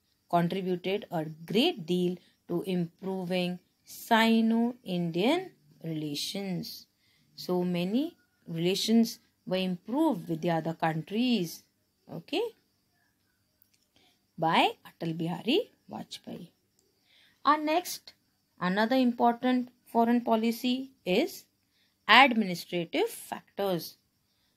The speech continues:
So how they work, under what condition they work,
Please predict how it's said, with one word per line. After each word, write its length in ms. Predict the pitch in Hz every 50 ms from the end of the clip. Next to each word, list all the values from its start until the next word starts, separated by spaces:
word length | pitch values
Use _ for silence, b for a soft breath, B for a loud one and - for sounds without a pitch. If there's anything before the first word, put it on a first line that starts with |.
| _ -
So 160 | - 381 359
how 300 | 294 285 302 311 330 320
they 200 | 254 294 285 277
work, 420 | 226 214 214 208 196 190 190 190 _ _ _ _ _ _ _ _ _ _ _ _ _ _ _ _ _
under 320 | - 190 190 185 180 190 185
what 340 | 180 185 202 202 202 _ -
condition 580 | 190 180 175 170 208 233 220 - 285 254 254 233
they 160 | 220 202 196
work, 400 | 185 180 175 175 175 175 175